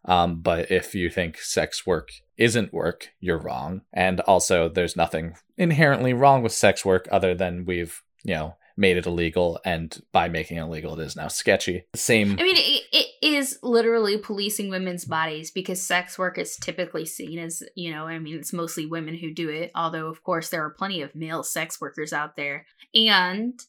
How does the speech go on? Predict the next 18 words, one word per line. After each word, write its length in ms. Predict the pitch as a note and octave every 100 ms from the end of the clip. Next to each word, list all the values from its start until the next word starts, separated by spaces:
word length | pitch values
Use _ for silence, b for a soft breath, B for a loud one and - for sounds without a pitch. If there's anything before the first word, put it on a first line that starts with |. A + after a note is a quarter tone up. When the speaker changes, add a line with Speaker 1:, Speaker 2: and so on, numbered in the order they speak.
| _ -
Speaker 2:
it's 200 | G3+ F#3+
a 60 |
way 160 | F#3+ F#3
of 100 | F#3 -
po-, 220 | F#3+ F#3 -
policing 800 | G3 F3 E3 E3+ E3+ E3+ E3 - _ - -
queer 340 | - G3 F#3+ A3+
people's 360 | G3+ F3+ C#3+
bodies, 440 | - E3 D#3 E3 -
too, 340 | G#3 G3 E3+
because 640 | E3 E3 E3+ E3+ E3+ E3 -
there 240 | F3+ E3+
are 80 | E3
a 80 | D#3+
lot 160 | D#3
of, 280 | D#3+ E3 - _ _
you 100 | F3+
know, 320 | E3 D#3+